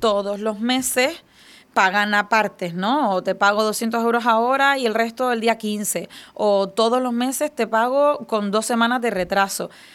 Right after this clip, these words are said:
Cuidado con eso, ¿vale? Si es algo puntual y justificable, mm, no pasa nada. Te diría que no pasa nada y, mm, vamos, con total seguridad vas a un, a un juzgado y le van a dar la razón al inquilino. Pero cuando es algo sistemático y repetido,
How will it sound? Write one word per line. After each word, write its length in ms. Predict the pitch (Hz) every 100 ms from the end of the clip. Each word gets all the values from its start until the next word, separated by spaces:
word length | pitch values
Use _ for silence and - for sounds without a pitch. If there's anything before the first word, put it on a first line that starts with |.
| - -
Cuidado 380 | 233 220 254
con 160 | 247 196
eso, 320 | 185 - - _
¿vale? 380 | 202 196 214 214 _ _ _ -
Si 160 | 254
es 60 | 262
algo 160 | 285
puntual 520 | 285 254 233 233 339 427 -
y 80 |
justificable, 800 | 214 220 208 - 185 226 277 330 - - - _ _ -
mm, 680 | 208 202 202 196 196 185 196
no 120 | 214
pasa 260 | - 208
nada. 340 | 185 190 175 - 107
Te 100 | 190
diría 240 | 185 180 196
que 60 |
no 60 | 202
pasa 220 | 190 202
nada 260 | 202 240 262
y, 200 | 202 180 180 - -
mm, 220 | 190 180
vamos, 220 | 185 170 254 - -
con 180 | 180
total 260 | 180 185 185
seguridad 400 | 220 202 202 196
vas 160 | 185 190
a 80 | 196
un, 380 | 196 190 180 180 - -
a 80 | -
un 80 | 208
juzgado 540 | 226 196 202 247 - - -
y 120 | 208 156 - -
le 140 | 202 202
van 100 | 220
a 60 |
dar 120 | 214
la 120 | 220 202
razón 240 | 190 208
al 80 | 190
inquilino. 360 | 170 180 175 165
Pero 160 | 175
cuando 160 | 175 185
es 40 |
algo 140 | 233 302
sistemático 760 | 311 - 240 208 196 160 170
y 40 | 170
repetido, 800 | 175 180 180 175 175 233 285